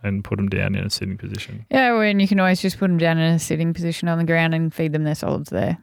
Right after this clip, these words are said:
Speaker 2: So
Speaker 1: Yeah.
Speaker 2: then when they're done, they'll just roll over into a crawl and see ya.
Speaker 1: Yeah, off you go.
Speaker 2: Come back when they're hungry, let the child drive it
Speaker 1: Yep.
Speaker 2: themselves.
Speaker 1: And then also, when you are still putting your child down, when they can sit, don't just put 'em down and sitting.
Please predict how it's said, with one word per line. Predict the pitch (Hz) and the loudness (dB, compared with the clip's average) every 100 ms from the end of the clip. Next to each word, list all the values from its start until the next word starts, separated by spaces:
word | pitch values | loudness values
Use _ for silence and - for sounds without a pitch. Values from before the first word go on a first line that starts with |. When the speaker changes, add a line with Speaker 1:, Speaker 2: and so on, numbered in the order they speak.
| - | -6
Speaker 2:
So | |
Speaker 1:
Yeah. | 110 | -2
Speaker 2:
then | 160 160 | 2 2
when | 160 | 2
they're | 165 | 2
done, | 156 165 131 151 175 | 2 2 2 2 0
they'll | - 143 | 0 0
just | 143 - | 0 -2
roll | 151 143 | 0 2
over | 147 143 | 2 0
into | 151 151 | 0 0
a | - | -2
crawl | - 160 156 | -2 0 2
and | 151 151 165 | 2 0 -4
see | - 170 170 | -4 0 2
ya. | 165 - - | 2 -2 -6
Speaker 1:
Yeah, | 104 87 - | -6 -6 -6
off | 98 - | -10 -8
you | 98 | -8
go. | 92 | -4
Speaker 2:
Come | 170 165 | 0 2
back | 156 156 | 2 0
when | 165 160 | 0 2
they're | 156 | 2
hungry, | 160 156 147 | 2 2 2
let | 147 - | 2 0
the | 151 _ - | -4 _ -18
child | - - 165 151 147 147 - - | -12 -2 2 2 2 0 -6 -8
drive | 165 156 143 147 | -2 2 2 2
it | - 170 - _ 175 | 0 -4 -12 _ -4
Speaker 1:
Yep. | 190 | 0
Speaker 2:
themselves. | 160 - 160 160 165 - - | 0 0 -2 -2 -4 -12 -6
Speaker 1:
And | 107 | 0
then | 107 | 2
also, | 117 117 113 101 | 2 2 2 2
when | 110 127 | 2 2
you | 110 | 4
are | 110 107 107 | 4 4 2
still | - 101 101 | -2 0 0
putting | 104 101 95 | 0 0 0
your | |
child | 90 101 95 90 | 0 0 0 0
down, | 98 92 98 104 | 0 0 0 -2
when | 98 | -2
they | 95 95 | -2 -2
can | 95 110 110 | -2 0 0
sit, | - 95 - - | 0 -4 -4 -4
don't | 107 107 107 | -2 -2 -4
just | - | -6
put | - | -2
'em | 98 | 0
down | 95 92 | 2 0
and | - | -2
sitting. | - 90 92 | -4 -4 -6